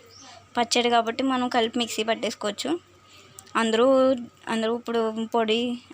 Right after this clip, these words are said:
అలా ఒక కర్రీ కింద వండుతున్నారు, కానీ నేను వెరైటీగా పచ్చడి చేస్తున్నాను కొబ్బరికి వేసి. ఇలా పచ్చడి పట్టిన తర్వాత ఇలా కచ్చాపిచ్చగా పట్టాను మునగాకు, ధనియాలు,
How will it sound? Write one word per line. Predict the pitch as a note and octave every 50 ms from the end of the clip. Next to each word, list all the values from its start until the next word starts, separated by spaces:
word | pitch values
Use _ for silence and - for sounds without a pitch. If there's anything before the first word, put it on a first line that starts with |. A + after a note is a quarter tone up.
| - A3
అలా | A3 A3 A3 A3 A3+ A3 A3
ఒక | A3+ - - A3 G#3+ -
కర్రీ | A#3 A3 G#3 A3 - A3+
కింద | A3+ A3+ A3 G#3+
వండుతున్నారు, | G#3 G#3+ G#3 - A3+ A#3+ A#3+ -
కానీ | C4 B3+ B3+
నేను | C4 B3+ A#3+ A#3+ A#3+
వెరైటీగా | A3+ G#3 G#3+ G3+ - G#3 G#3+ A3 A#3+ B3
పచ్చడి | A3+ A3 - G#3+ G#3+ - -
చేస్తున్నాను | - A#3 - - - A3 G#3+ A3+ - A#3
కొబ్బరికి | A3 G#3 A3+ G#3+ - - B3 G#3 G#3
వేసి. | G3+ G#3 - - - D4+ E4 - - - - - A#3 A#3+ - - - - - - - _ _ _ _ _ _ _ - _ - - _ - - - - - - - A3
ఇలా | A3+ A3+ A3+ A#3 A#3 A#3
పచ్చడి | B3 A#3 - - G#3+ G#3+ A#3
పట్టిన | A3+ A#3 A3+ A3+
తర్వాత | A3+ A3+ A#3 B3+
ఇలా | A#3+ A3+ A3 A3 A#3+ A#3+ -
కచ్చాపిచ్చగా | B3+ A#3 - - A3+ G#3+ A3 G#3+ - A#3 G#3 A3+ A3 A3+
పట్టాను | G#3+ G#3 - A3+ A3 A#3 A#3
మునగాకు, | A3 G#3 G#3 G3+ G#3 G#3 G3+ - A#3 C4 D#4+ F4 - - - - - - - - - - - - - - - _ _ - - _ _ _ -
ధనియాలు, | A#3 A3+ A3+ A3+ A3 A3 A3 A3 A3+